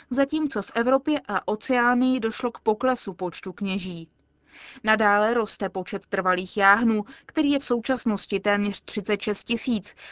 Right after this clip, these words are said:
což je o čtyři procenta více než v roce dva tisíce šest. Pokud jde o počet kandidátů kněžství, v roce dva tisíce sedm jich bylo o nula celá čtyři procenta více než o rok dříve.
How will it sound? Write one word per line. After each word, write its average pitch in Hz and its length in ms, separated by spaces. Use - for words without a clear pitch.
což 285 240
je 277 120
o 202 80
čtyři 247 340
procenta 262 500
více 190 320
než 240 160
v 220 80
roce 220 260
dva 202 160
tisíce 180 480
šest. - 480
Pokud 254 320
jde 247 240
o 214 120
počet 202 400
kandidátů 185 680
kněžství, 233 680
v - 60
roce - 260
dva 226 140
tisíce 208 440
sedm 269 360
jich 285 140
bylo 285 240
o 220 160
nula 247 260
celá 247 300
čtyři 262 320
procenta 233 480
více 220 360
než 233 260
o 202 100
rok 196 180
dříve. 208 440